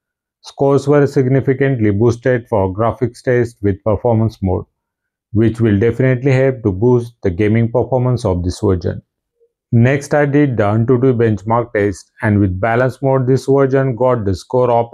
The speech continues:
eight lakh sixty thousand nine hundred and thirty-eight. Temperature during this test rose from thirty-seven to forty-seven degrees Celsius. Total temperature rise was nine point four percent, and the battery drain was very high,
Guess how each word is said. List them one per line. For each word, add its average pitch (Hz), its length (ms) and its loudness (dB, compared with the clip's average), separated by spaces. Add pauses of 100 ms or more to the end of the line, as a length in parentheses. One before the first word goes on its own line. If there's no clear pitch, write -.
eight 131 220 -4
lakh 107 320 0
sixty 123 440 -2
thousand 127 520 -2
nine 127 260 0
hundred 127 440 0
and 98 200 -2
thirty-eight. 92 460 -4 (840)
Temperature 135 460 2
during 139 320 2
this 110 260 0
test 127 460 -2 (100)
rose 123 260 0
from 104 300 -2
thirty-seven 107 640 0
to 107 80 -6
forty-seven 104 600 -2
degrees 95 280 0
Celsius. 98 420 -2 (960)
Total 127 360 2
temperature 135 420 0
rise 139 320 0
was 135 320 2
nine 104 260 -4
point 107 320 -2
four 95 240 -4
percent, 98 480 -4 (200)
and 101 120 0
the 98 60 2
battery 110 460 -2
drain 127 320 0
was 95 240 0
very 110 240 2
high, 120 340 -2